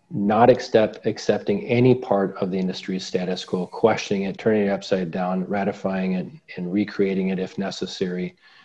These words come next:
We don't have a lifetime. Our industry, uh, by nature, has, uh,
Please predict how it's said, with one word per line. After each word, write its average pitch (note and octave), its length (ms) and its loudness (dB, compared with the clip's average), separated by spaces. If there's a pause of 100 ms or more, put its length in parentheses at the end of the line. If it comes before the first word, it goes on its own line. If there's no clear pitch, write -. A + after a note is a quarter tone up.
(320)
We D3 80 8
don't D#3+ 180 2
have G#2 300 -4
a F2+ 40 -6
lifetime. E2+ 600 -12 (840)
Our A2 140 6
industry, A#2+ 680 6 (180)
uh, F#2+ 240 2 (120)
by A2+ 200 8
nature, G2+ 580 2 (300)
has, G2+ 640 -2
uh, F2+ 380 -2